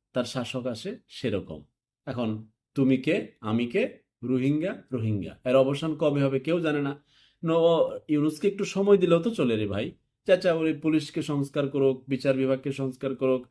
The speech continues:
নির্বাচন কমিশনকে সংস্কার করুক, কেউ যেন মানব থেকে দানব না হয়,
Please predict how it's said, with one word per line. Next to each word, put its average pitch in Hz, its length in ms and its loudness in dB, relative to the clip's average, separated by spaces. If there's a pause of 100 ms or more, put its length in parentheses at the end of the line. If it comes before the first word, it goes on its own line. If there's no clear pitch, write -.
(300)
নির্বাচন 139 380 2
কমিশনকে 135 640 -4
সংস্কার 131 380 -4
করুক, 131 240 -4
কেউ 139 160 0
যেন 151 160 0
মানব 143 260 0
থেকে 143 240 -4
দানব 139 340 2
না 107 100 -2
হয়, 87 240 -6